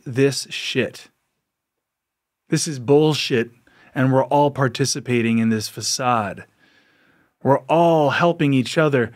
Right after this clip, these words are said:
Hey, I won't blow your cover if you don't blow mine. Hey, hey, this is not so bad."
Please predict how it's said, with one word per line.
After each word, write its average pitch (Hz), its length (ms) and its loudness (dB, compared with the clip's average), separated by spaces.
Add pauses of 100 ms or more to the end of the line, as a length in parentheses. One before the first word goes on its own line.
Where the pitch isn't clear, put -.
(240)
Hey, 143 300 0 (320)
I 135 140 2
won't 156 240 2
blow 147 220 4
your 160 200 2
cover 143 400 2
if 127 140 -4
you 139 80 0
don't 139 160 2
blow 147 240 2
mine. 151 540 0 (3000)
Hey, 170 220 -6
hey, 127 200 -10
this 117 180 -8
is 131 80 -12
not 147 160 0
so 131 160 -4
bad." 160 320 -4